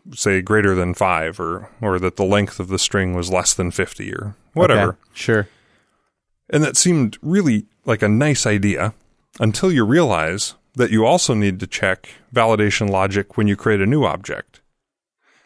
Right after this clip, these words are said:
Speaker 1: And you also need sometimes to check it when you load data from the database, 'cause you might not trust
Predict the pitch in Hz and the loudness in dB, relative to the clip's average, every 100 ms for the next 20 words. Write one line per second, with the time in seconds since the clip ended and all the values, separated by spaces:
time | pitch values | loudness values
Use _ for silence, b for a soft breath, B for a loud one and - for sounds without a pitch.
0 | - 107 101 98 104 107 101 104 95 135 | -2 2 4 4 2 2 2 2 2 0
1 | 127 117 104 - 107 110 95 107 107 101 | 2 0 0 -4 -4 -4 -2 -2 0 2
2 | 98 101 101 101 101 98 - 98 95 95 | 2 2 2 0 0 -2 -2 -2 -2 -4
3 | 95 95 120 131 87 - - 95 95 95 | -6 0 0 0 -4 -8 -6 -4 -2 -2
4 | 101 98 - - 104 - | -2 -4 -4 -6 -4 -6